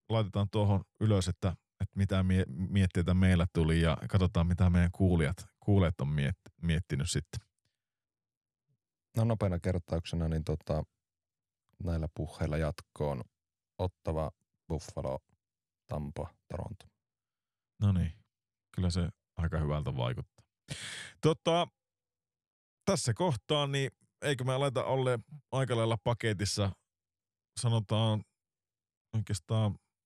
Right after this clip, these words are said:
Speaker 1: niin, sanotaanko me tässä kohtaa moikat? Oliko mitään sen muu-, ei, ei sen kummempaa. Käykäähän tota noin niin, ää,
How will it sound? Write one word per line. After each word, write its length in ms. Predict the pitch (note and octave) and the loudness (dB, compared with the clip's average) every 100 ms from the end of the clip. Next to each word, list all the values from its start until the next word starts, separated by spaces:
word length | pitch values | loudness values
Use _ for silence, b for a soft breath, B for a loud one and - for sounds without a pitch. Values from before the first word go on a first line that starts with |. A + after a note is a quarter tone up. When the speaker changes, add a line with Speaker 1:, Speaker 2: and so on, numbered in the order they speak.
| _ _ _ - | _ _ _ -4
Speaker 1:
niin, 260 | A2+ D#2+ E2 _ _ _ _ - | -2 -2 -6 _ _ _ _ -12
sanotaanko 340 | C3+ A2+ G2 G#2 | -4 -2 0 -2
me 60 | |
tässä 260 | A2+ A#2 G#2 | -2 -4 -2
kohtaa 280 | G2+ - G2+ | -4 0 0
moikat? 400 | F#2 C2+ - - _ | 2 -2 -4 -10 _
Oliko 220 | - G#2 F#2+ | -2 0 2
mitään 360 | F#2+ - F#2 | 0 -2 -4
sen 140 | - E2+ | -2 -2
muu-, 300 | E2 B1+ - - | -2 -4 -8 -4
ei, 240 | A2 D#2 - _ - | -2 -2 -4 _ -4
ei 120 | G2 | -2
sen 140 | G2 | 0
kummempaa. 440 | G2+ E2+ D2 - C#2 B B B B | -2 -2 -2 -2 -4 B B B B
Käykäähän 400 | A#3 E3+ D#3 F3 | 0 2 2 2
tota 280 | G3+ F3 F#3+ | 0 0 2
noin 220 | F#3 F#3 | 2 2
niin, 340 | F#3+ F#3+ D3+ - _ _ _ _ _ _ _ _ - | 2 2 0 -8 _ _ _ _ _ _ _ _ -2
ää, 300 | D3 D3 | 0 0